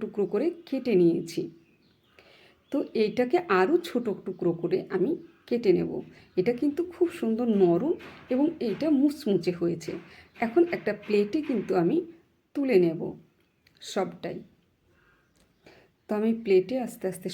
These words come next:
সবগুলোকেই তুলে নিচ্ছি। যে যেখান থেকে দেখছেন আমার ভিডিওটি, অবশ্যই একটি স-, লাইক করবেন এবং শেয়ার করবেন, আর যদি ভালো লেগে থাকে অবশ্যই কমেন্টস করে জানাবেন। তো এখন দিয়ে দিলাম এখানে টমেটো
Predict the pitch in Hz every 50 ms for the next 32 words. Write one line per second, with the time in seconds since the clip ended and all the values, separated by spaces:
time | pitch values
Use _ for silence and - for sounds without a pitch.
0 | - - 170 160 156 - - 185 190 180 - - 254 247 - - 190 175 170 175
1 | 180 180 180 175 - - 294 349 359 - - - - - - 175 190 208 220 214
2 | - 185 185 - 247 269 277 - 302 294 294 311 254 202 190 170 165 170 - -
3 | 240 262 - 427 190 165 170 160 156 165 185 160 165 160 160 165 160 285 359 370
4 | - - - - - - 180 165 185 226 226 - - 302 294 294 - 320 294 -
5 | - - - _ _ - 185 165 165 165 175 175 170 - - 247 254 233 269 285
6 | 320 320 - - - _ - 180 165 160 170 170 165 - - - 185 185 196 214
7 | - - 233 233 226 226 247 262 285 285 - - _ - _ - - 160 160 156
8 | 156 - 175 170 170 170 170 - - 180 220 262 277 254 269 - - 185 160 170
9 | 233 262 - - - 180 151 160 156 - - 320 - - 170 170 170 170 - -
10 | - - 349 - - - _ _ _ _ - 285 269 - 277 269 247 202 180 160
11 | 160 160 156 160 - _ _ _ _ _ _ _ _ _ - - - - _ _
12 | - 311 320 269 233 233 - 302 285 240 233 233 208 190 185 175 190 185 202 214
13 | 214 202 202 - 277 320 392 - - - _ _ _ _ _ _ _ _ _ -
14 | 220 190 175 175 175 185